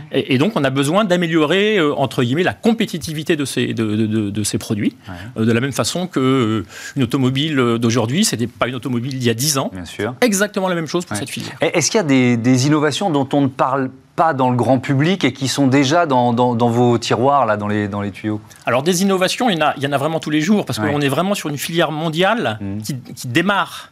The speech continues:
Speaker 1: Il y a des investissements au niveau mondial qui sont, qui sont gigantesques. Mais ce qu'il faut comprendre, c'est que,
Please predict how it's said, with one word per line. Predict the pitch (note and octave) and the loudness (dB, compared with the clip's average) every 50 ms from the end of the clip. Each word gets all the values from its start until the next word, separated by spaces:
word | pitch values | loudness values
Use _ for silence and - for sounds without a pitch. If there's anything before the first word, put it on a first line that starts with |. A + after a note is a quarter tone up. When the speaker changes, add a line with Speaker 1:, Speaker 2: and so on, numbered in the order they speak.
| _ - | _ -8
Speaker 1:
Il | B2+ | -4
y | |
a | |
des | A#2 C3+ B2+ | -2 0 0
investissements | D3+ D#3+ E3 D3+ - - - - F3 E3+ | 0 0 -2 -2 -4 -6 -8 -6 -6 -6
au | D3+ | -4
niveau | C#3+ B2 C3 B2 | -4 -2 -2 -2
mondial | B2 B2+ B2+ C3+ D3 D3 | -2 -2 -2 -2 -4 -4
qui | C3+ - | -6 -8
sont, | - - - A#2+ A#2 A2+ - A2+ | -8 -6 -4 -4 -4 -4 -6 -8
qui | - B2+ | -8 -8
sont | - B2+ B2 B2 A2 | -6 -6 -6 -6 -4
gigantesques. | A2+ A2 D#3 D#3+ D#3 D3+ D3 - G#3 C#4 - - - - A2 - - - - - - - - | -4 -4 -4 -4 -6 -6 -4 -4 -4 -4 -4 -6 -8 -10 -12 -12 -14 -20 -20 -20 -14 -8 -6
Mais | |
ce | C#3 - | -6 -6
qu'il | - G3 | -4 -4
faut | - A3 G#3 | -2 -2 -2
comprendre, | G#3+ F#3+ F#3+ - - A#3+ B3 D4 D4+ | -2 -4 -8 -2 0 0 0 0 -2
c'est | - - G3+ | -4 -6 -8
que, | - - - F3 E3 E3 D#3+ | -10 -4 -2 0 0 0 -2